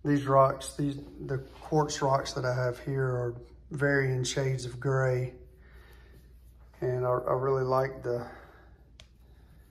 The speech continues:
I really like the gray color. This one has very unique, um, markings and some yellowish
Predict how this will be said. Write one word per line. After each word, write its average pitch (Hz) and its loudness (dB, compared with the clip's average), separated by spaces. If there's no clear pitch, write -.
I 139 -4
really 135 0
like 127 -2
the - -8
gray 117 -4
color. 123 -6
This - -8
one 110 -6
has 120 -8
very 139 0
unique, 131 -6
um, 117 -10
markings 135 -2
and 127 -8
some 143 -4
yellowish 139 -2